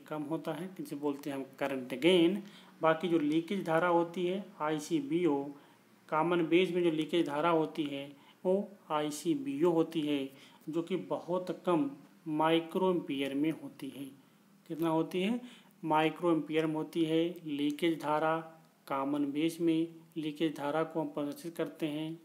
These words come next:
आईसीबीओ से, जिसका मान बहुत कम माइक्रो एम्पियर में होता है।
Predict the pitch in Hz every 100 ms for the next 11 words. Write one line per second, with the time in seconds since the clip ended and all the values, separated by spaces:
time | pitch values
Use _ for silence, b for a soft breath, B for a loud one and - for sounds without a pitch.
0 | - 143 139 135 147 139 143 165 175 180
1 | 165 165 B B B - 147 - 147 143
2 | 160 165 147 143 139 147 147 - 180 151
3 | 147 - - 165 147 143 143 160 160 147
4 | 135 135 147 233 254 B B B - 135
5 | 135 139 131 135